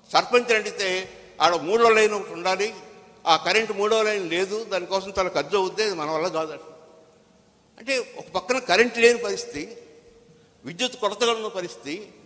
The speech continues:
మరో పక్కన ఇరవై నాలుగు గంటల లైట్లు వెలుగుతున్న పరిస్థితి. వాటి భారం అంతా కూడా విద్యుత్ బిల్లుల పేరుతో పంచాయతీ మీద వేయటం, పంచాయతీకి వచ్చిన డబ్బుల్ని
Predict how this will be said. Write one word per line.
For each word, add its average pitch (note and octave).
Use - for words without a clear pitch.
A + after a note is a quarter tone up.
మరో A3
పక్కన A#3
ఇరవై A3
నాలుగు A3+
గంటల A3
లైట్లు G3
వెలుగుతున్న F#3
పరిస్థితి. D3
వాటి -
భారం A3+
అంతా A#3+
కూడా A3
విద్యుత్ G3+
బిల్లుల G#3+
పేరుతో G3+
పంచాయతీ G3+
మీద G3
వేయటం, F#3+
పంచాయతీకి A3+
వచ్చిన G3+
డబ్బుల్ని F#3+